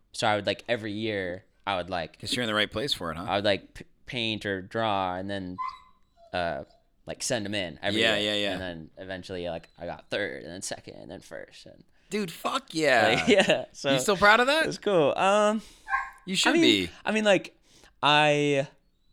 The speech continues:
Speaker 1: what's, what's cool is, like, I would ha-, I will forever have an appreciation for, like, textile art.
Speaker 2: Yeah.
Speaker 1: Which just means, like, physical,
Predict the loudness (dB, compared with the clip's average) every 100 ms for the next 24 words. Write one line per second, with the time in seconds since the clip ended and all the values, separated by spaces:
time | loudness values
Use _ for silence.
0 | _ _ _ _ _ -20 _ _ _ -2
1 | -2 -4 -4 -4 -4 0 2 2 2 -2
2 | -4 -2 0 -2 -2 -2 0 0 0 0
3 | 0 -4 -4 -4 -4 0 -2 -2 -6 -10
4 | -10 -8 -8 -8 -8 -8 -6 -8 -12 -20
5 | _ _ -6 -6 -4 -4 -4 -4 -6 -10
6 | -12 _ _ _ -18 -16 -18 _ _ _
7 | _ -6 -4 -6 -12 -6 -4 -2 -4 -2
8 | 0 -2 -4 _ _ _ _ _ _ _
9 | _ _ 0 0 0 -4 -4 -4 -8